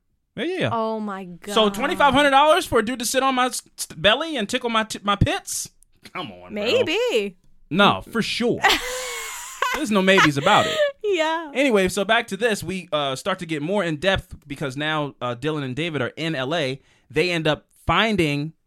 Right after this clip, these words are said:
Speaker 1: off of a hunch, but I think Dylan is the real secret weapon in this. They say Dylan has, thinks he find, he found where they're gonna be shooting some tickling videos today.
Speaker 2: Yeah.
Speaker 1: And no, you know,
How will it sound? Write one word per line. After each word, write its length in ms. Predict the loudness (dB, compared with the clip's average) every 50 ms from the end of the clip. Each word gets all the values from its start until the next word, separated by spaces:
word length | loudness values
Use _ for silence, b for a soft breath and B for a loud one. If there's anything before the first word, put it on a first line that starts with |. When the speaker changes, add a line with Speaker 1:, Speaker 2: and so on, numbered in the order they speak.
| _ _ _ _ 0
Speaker 1:
off 180 | 2 2 2 2
of 80 | 0 -2
a 80 | -4 -2
hunch, 300 | 0 0 0 0 -2 -4
but 100 | -2 0
I 100 | 0 0
think 200 | 0 -2 -4 0
Dylan 300 | 0 0 0 0 0 -4
is 120 | -6 -6
the 80 | -8 -6
real 120 | -6 -6
secret 220 | -6 -8 -8 -6 -6
weapon 240 | -6 -6 -6 -8 -12
in 80 | -12 -14
this. 200 | -16 -18 -12 -8
They 140 | -6 -4
say 160 | -2 -2 -2 -2
Dylan 560 | 2 2 4 4 4 2 0 0 -4 -6 -8
has, 180 | -4 -4 -4 -4
thinks 260 | -2 -4 -4 -4 -4
he 120 | -6 -6
find, 460 | -4 -2 -2 -2 0 -2 -2 -4 -4 -6
he 120 | -6 -6
found 400 | -4 -2 -2 0 0 -2 -2 0
where 100 | 0 2
they're 140 | 2 2 2
gonna 180 | 0 -2 -2 -2
be 120 | -4 -4
shooting 320 | -6 -4 -6 -6 -6 -6 -8
some 280 | -6 -6 -6 -6 -6 b b b b b b b
tickling 280 | -4 -2 0 0 0
videos 220 | 0 0 -2 -2 -2
today. 120 | -2 -2 -2 -2 -4 -6
Speaker 2:
Yeah. 140 | -12 -18 -14 -6 -2
Speaker 1:
And 220 | -2 -2 -2 -2 -6
no, 420 | -8 -4 0 0 0 0 -2 -4 -4
you 140 | -2 0 0
know, 220 | 0 0 -4 -4